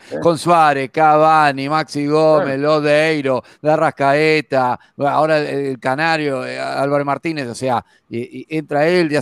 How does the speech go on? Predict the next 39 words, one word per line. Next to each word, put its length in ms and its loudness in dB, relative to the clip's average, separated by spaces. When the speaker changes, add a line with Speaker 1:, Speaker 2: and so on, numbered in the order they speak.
Speaker 2:
me 100 -6
parece 320 -4
una, 280 -6
una 160 -8
excelente 480 -2
señal 320 -2
y 40 -6
muy 160 0
buenas 220 2
noticias 420 0
para 240 2
esto 220 0
que 100 0
decís 320 0
de 80 0
la 80 0
anomalía 800 0
o 200 2
que 140 -4
la 140 -4
tabla 260 2
de 60 2
posiciones 400 -6
quizás 260 -6
no 100 -6
refleje 400 -10
ese 140 -18
tercer 280 -8
lugar. 320 0
Uruguay 420 2
tiene 380 -2
en 80 -12
la 80 -8
próxima 480 -4
triple 320 -6
fecha 320 -2
nada 200 -2
menos 280 -4
que, 240 0